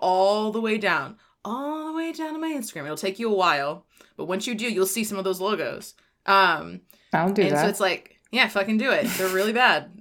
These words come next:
Speaker 1: <laughs> They got their, what they, what they were worth. A lot of them were, like, customized fonts, 'cause I just got lazy. <laughs> Towards the end, I'm like, "All right, I'm at fifteen, fuck this."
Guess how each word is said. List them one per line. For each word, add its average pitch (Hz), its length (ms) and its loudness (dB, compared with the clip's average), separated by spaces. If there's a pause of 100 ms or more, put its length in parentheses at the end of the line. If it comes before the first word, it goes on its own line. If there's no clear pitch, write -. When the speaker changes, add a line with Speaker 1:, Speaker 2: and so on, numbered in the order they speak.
Speaker 1:
<laughs> 285 120 -4 (720)
They 208 180 8
got 202 240 4
their, 233 120 6
what 240 180 4
they, 240 320 4
what 247 140 -6
they 254 140 0
were 285 240 0
worth. 190 260 0 (640)
A 208 60 -2
lot 240 160 8
of 262 60 4
them 269 100 2
were, 226 80 2
like, 190 240 2
customized 185 540 -2
fonts, 170 440 -8
'cause 175 140 -8
I 156 100 0
just 165 160 -12
got - 180 -6
lazy. 220 580 -8
<laughs> - 20 -
Towards 494 1200 -2
the 254 220 0
end, 240 180 6
I'm 233 80 2
like, 202 180 2
"All 196 60 2
right, 180 120 4
I'm 202 100 0
at 214 120 -2
fifteen, 208 540 -4
fuck 180 240 -2
this." 151 400 -10